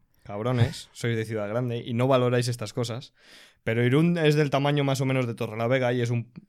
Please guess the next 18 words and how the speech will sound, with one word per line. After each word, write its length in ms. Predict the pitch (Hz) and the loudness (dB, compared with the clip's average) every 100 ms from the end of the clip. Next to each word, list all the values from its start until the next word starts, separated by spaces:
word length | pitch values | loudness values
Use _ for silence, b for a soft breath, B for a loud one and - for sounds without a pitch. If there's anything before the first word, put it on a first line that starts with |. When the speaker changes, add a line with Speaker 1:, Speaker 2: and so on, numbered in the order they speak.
| _ | _
Speaker 2:
al 80 | - | -12
final 220 | 104 139 | -2 0
es 80 | 151 | 2
un 100 | 131 | 2
pueblo 260 | 135 113 | 0 0
grande, 380 | 139 135 98 95 | -2 -2 -6 -6
Speaker 1:
Un 100 | 113 | -6
Speaker 2:
o 20 | |
Speaker 1:
pueblo, 200 | 110 123 | 0 4
Speaker 2:
una 80 | 131 | 4
ciudad 180 | 135 127 | 4 2
Speaker 1:
sí, 60 | 120 | 2
Speaker 2:
pequeña, 220 | 123 156 | -2 0
Speaker 1:
sí, 40 | |
sí. 60 | 110 | -2
Speaker 2:
llámalo 260 | 113 120 - | -2 -2 -4
como 220 | 101 104 | -6 -10
quieras. 360 | 90 60 - | -12 -14 -18